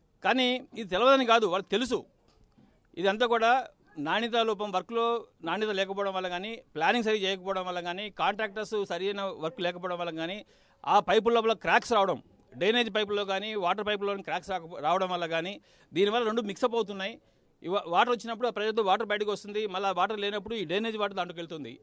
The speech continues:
ఆ పైపుల్లో నుంచి అందరికీ, ఆ, ఆ నీళ్లు వస్తాయి ఇక్కడికి. ఇంతకుముందు చాలా చోట్ల చూపించిన వాటర్ కర్రలో వస్తుంది, తెలిసినా కూడా పట్టించుకోవట్లేదు. కొ-, కొన్ని చోట్ల వాటర్ వాసన కూడా వస్తుంది. ఎన్నోసార్లు వాళ్ళకి తెలుసు, తెలవదని కాదు, తెలిసినా కూడా పట్టించుకోవడం లేదు. They are taking for, for granted.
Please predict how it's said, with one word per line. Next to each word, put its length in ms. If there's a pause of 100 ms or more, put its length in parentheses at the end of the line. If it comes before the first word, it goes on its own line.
ఆ 60
పైపుల్లో 420
నుంచి 380 (600)
అందరికీ, 540 (440)
ఆ, 240 (160)
ఆ 80
నీళ్లు 220
వస్తాయి 280
ఇక్కడికి. 240
ఇంతకుముందు 560
చాలా 160
చోట్ల 200
చూపించిన 320 (100)
వాటర్ 220
కర్రలో 300
వస్తుంది, 400 (460)
తెలిసినా 220
కూడా 120
పట్టించుకోవట్లేదు. 480
కొ-, 100
కొన్ని 180
చోట్ల 120
వాటర్ 260
వాసన 300
కూడా 140
వస్తుంది. 440 (500)
ఎన్నోసార్లు 360
వాళ్ళకి 220
తెలుసు, 280
తెలవదని 380
కాదు, 400
తెలిసినా 280
కూడా 160
పట్టించుకోవడం 580
లేదు. 320 (680)
They 100
are 120
taking 260
for, 180
for 140
granted. 300